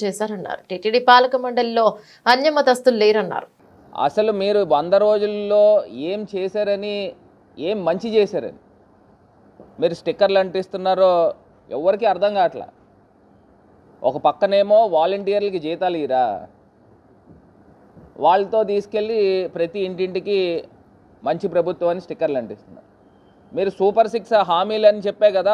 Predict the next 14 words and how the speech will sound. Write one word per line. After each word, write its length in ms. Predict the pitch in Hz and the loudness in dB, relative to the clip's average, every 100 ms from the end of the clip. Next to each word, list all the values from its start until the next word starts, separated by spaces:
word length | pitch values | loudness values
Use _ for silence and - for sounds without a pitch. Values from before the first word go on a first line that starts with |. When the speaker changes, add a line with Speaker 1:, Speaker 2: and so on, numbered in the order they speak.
| 185 | 2
Speaker 2:
మోసపు 380 | 160 180 202 185 180 | 0 -2 -4 -6 -4
హామీలు 320 | 170 190 190 | -4 -6 -6
చెప్పారనే 460 | 170 - 190 180 175 160 | -8 -4 -4 -4 -2 -2
కదా 180 | 175 196 139 - _ _ _ _ _ _ _ _ _ | 2 2 0 -6 _ _ _ _ _ _ _ _ _
ప్రజలు 360 | 147 160 208 208 196 | 0 2 2 0 -2
మిమ్మల్ని 360 | 190 196 190 165 | -2 -2 0 0
ఆశీర్వదించి 720 | 170 180 196 196 185 185 208 190 175 160 - - _ - - _ _ _ _ _ _ | 0 -2 -2 -2 -4 -6 -2 0 0 -2 -6 -14 _ -20 -20 _ _ _ _ _ _
కూర్చోబెట్టారు. 720 | 175 175 190 185 170 170 175 180 131 _ _ _ _ _ _ _ _ _ _ _ _ | -4 2 2 2 0 -2 -2 -4 -12 _ _ _ _ _ _ _ _ _ _ _ _
మరి 220 | 165 220 226 214 208 | 0 0 2 0 0
ఈ 40 | 208 - | 0 -2
సూపర్ 380 | 190 208 240 233 | -4 0 0 0
సిక్స్ 200 | 240 196 202 | -4 -6 0
హామీలు 460 | 208 220 226 220 220 196 87 120 | 2 2 0 0 0 0 -4 -6
ఏ 40 | 165 | -2